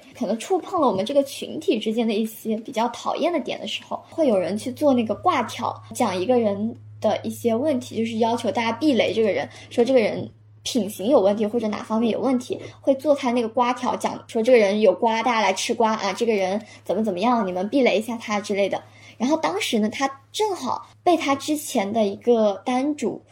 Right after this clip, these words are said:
给挂了，挂在网上了。大概是说他的服务态度很差，不尊重单主，然后在约会当天没有恋爱感，嗯，并且对单主的态度，总之是不够好，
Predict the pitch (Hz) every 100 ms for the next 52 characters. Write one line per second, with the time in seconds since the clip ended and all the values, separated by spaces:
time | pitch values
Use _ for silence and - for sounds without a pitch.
0 | _ _ - - 359 370 - - - _
1 | _ 311 285 277 226 180 196 220 277 247
2 | - - _ _ 339 330 311 269 262 277
3 | 262 220 - 247 294 294 277 - - -
4 | 294 - - _ - 311 294 311 285 247
5 | 233 254 - - _ - - 214 254 277
6 | 269 269 285 294 240 240 247 247 247 254
7 | - - 220 277 233 269 285 262 - -
8 | - _ _ _ 233 226 226 285 262 262
9 | 254 180 - - - - - 302 294 302
10 | 302 302 190 165 - 339 349 269 220 226
11 | 202 185 208 202 247 339 349 311 190 302
12 | 277 - - -